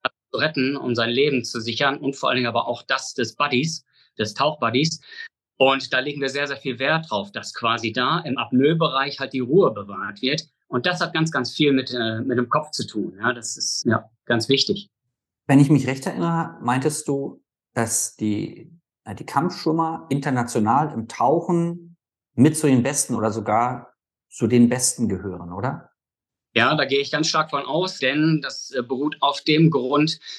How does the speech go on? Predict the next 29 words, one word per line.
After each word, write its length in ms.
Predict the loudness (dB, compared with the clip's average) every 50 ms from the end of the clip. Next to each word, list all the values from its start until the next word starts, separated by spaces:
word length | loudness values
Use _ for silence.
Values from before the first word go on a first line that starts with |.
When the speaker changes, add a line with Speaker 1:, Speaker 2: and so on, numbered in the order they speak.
| -12 _ -2
Speaker 1:
weil 200 | -2 -2 0 0
wir 140 | -2 -2
uns 180 | -2 -4 -4 -6
einfach 400 | -8 -6 -4 -4 -4 -4 -4 -8 -8
mehr 400 | -4 -2 0 0 2 0 0 -2
Zeit 420 | -4 -6 -6 -4 -4 -4 -4 -4 -6
als 160 | -10 -8 -6
andere 300 | -4 -4 -2 -2 -2 -2
Einheiten 420 | -2 -2 -2 -4 -4 -6 -6 -6
für 140 | -6 -4 -4
die 80 | -4 -2
Tauchausbildung 640 | -2 -2 -4 -4 -6 -10 -10 -10 -8 -8 -8 -8
nehmen. 320 | -6 -4 -4 -4 -6 -8 -12 -12
Die 140 | -10 -8
wenigsten 480 | -4 -4 -4 -4 -4 -4 -6 -6 -4 -2
Einheiten 480 | -2 -2 -2 -2 -4 -6 -6 -6 -4 -4
weltweit 600 | -2 -4 -4 -4 -2 -2 0 0 -2 -4 -6 -12 -20 -20 -20 -6 _
geben 240 | 4 6 6 6 6
sich 260 | 4 2 0 -4 -2
fünf 320 | -2 2 4 4 4 4 4
Wochen 300 | 2 2 2 2 0 0
oder 240 | 0 0 -2 -2 -2
gar 140 | -4 -6 -6
sechs 340 | -6 -8 -12 -12 -10 -6
Wochen 220 | -6 -4 -4 -4 -6
Zeit 300 | -2 -2 -2 -2 -2 -4
für 120 | -6 -4
die 140 | -2 -2 0
Hallenausbildung 800 | 0 0 0 0 0 0 -4 -4 -2 -2 0 2 2 0 0 -2